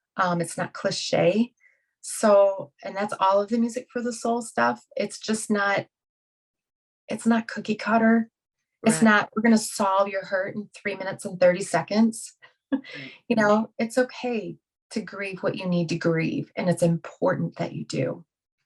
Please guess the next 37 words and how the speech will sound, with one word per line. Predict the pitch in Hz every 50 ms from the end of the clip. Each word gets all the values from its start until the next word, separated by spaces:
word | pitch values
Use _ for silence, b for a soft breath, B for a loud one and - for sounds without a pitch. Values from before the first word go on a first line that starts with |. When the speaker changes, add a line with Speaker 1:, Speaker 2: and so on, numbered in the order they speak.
| _ _ _
Speaker 2:
I | - 151
love | 147 151 151 151 156 -
that. | 151 131 120 - - - _ -
Now | 175 170 160 165
tell | 160 - - 202 196
me | 208 214 220
how | 220 208 185 156 160 160
we | 160 160 151 151
get, | - 156 147 139 147 - - - _ - - - - -
how | 156 165 147 151 147 131
our | - - 131 139 139
listeners | 139 143 143 147 143 151 143 131 127 123 127
get | - - 131 131 139 - -
this. | - 123 127 123 123 - - - _ _ _ _ _ _ _ _ _ _ _ _ _ _ _ _ - - - - _ _ B B B _ _ _ _ _ _ _ -
Speaker 1:
Um, | 214 208 208 208
the | 208 196
best | - 220 262 294 - - -
way | 277 277 277 269 -
is | - 233 226 -
to | - 226
go | 226 220 208 208 214 208 - - - -
to | 208 202 202 196 196 196 202 -
music | 202 190 190 185 214 240 -
for | - - 254
the | 247 277 285
soul | 285 - - 208 196 196 196 202 196
dot | 190 185 185 196 - _
org, | - 190 180 170 165 185 214 220 - _ _ _ _ _ _ _ _ _ _ _ _ _ _ _ _ b b b b
and | 202 196 196
that's | 202 202 - -
where | 208 208
you | 208 208
can | - 214 202
get | 202 208 202 - -
the | 220
book | 214 - 190 190 190 196 190 _ _ - - _ _ _ _ - 185
and | 180 180 180 180 180 180 180 180 180